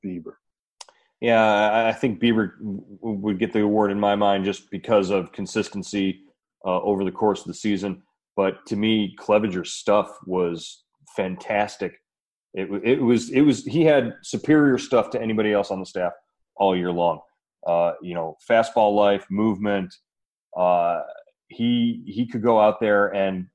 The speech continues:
Speaker 2: give you a stretch of innings in, in any particular game where you had no chance. So, uh, I think, uh, Clever-, Clevenger's stuff was dominant, you know, throughout the year, and probably some of the best in the league,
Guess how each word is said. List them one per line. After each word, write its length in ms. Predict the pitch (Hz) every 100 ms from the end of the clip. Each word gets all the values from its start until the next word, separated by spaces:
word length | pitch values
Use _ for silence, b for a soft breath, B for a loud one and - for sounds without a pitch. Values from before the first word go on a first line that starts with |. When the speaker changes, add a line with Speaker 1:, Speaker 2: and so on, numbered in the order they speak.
| - 90
Speaker 2:
give 200 | 113 98
you 320 | 107 104 95
a 80 | 95
stretch 460 | - - 113 110
of 80 | 92
innings 340 | 104 104 95 -
in, 160 | 107 104 -
in 160 | 101 98
any 140 | 113 120
particular 480 | 117 113 104 95
game 360 | 90 104 95 92 _ _ _ 87
where 520 | 98 92 90 90 -
you 160 | 101 98
had 200 | 107 95
no 160 | 101
chance. 580 | 95 - 98 71 - - _ _ _
So, 480 | - 98 87 82 - _ _ _ _ -
uh, 460 | 90 90 90 82 78 -
I 100 | 98
think, 300 | - 101 87 _ 95
uh, 200 | 90 85 - _
Clever-, 320 | - 113 113 113
Clevenger's 360 | 135 135 123 -
stuff 240 | 120 101 -
was 180 | 95 90
dominant, 480 | - 92 90 87 90 _ _ _
you 140 | 110 95
know, 240 | 85 82 _ - - - -
throughout 280 | 113 107 104
the 60 |
year, 260 | 95 92 90
and 100 | 85
probably 440 | - 113 104 90 - -
some 180 | 117
of 60 | 101
the 60 | 85
best 280 | 95 -
in 60 | 82
the 60 | 82
league, 340 | 90 80